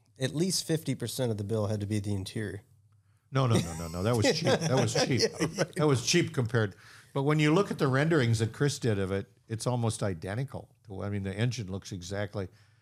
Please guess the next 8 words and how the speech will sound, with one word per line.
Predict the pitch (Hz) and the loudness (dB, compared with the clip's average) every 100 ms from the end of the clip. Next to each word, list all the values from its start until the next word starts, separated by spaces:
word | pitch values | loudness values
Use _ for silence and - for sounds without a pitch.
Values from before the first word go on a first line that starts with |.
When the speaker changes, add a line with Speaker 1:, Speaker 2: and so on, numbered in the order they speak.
| _ _ _ _ | _ _ _ _
Speaker 2:
And | 120 110 117 - | -2 -2 -4 -10
ac-, | 104 - - - - - | -8 -8 -8 -16 -8 -2
I, | 127 - 123 131 | -2 -2 -2 0
I | 123 | 4
heard | 135 120 | 4 4
this | 113 | 2
back. | - 101 98 - - _ _ _ | 4 4 2 -2 -14 _ _ _
Uh, | - | -4